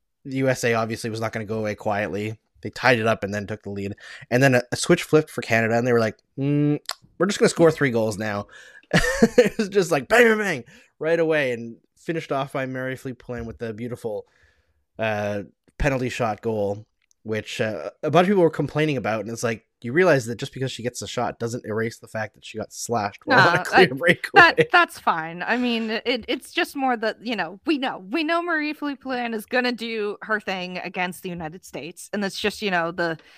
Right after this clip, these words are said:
Speaker 2: you know, the nail in the coffin, as it were. Uh, but I,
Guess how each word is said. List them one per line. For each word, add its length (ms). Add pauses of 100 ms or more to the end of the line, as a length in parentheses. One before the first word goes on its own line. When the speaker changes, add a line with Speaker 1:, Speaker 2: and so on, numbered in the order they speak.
(340)
Speaker 2:
you 100
know, 400 (340)
the 120
nail 340
in 80
the 60
coffin, 580
as 180
it 100
were. 360 (180)
Uh, 300 (140)
but 360
I, 240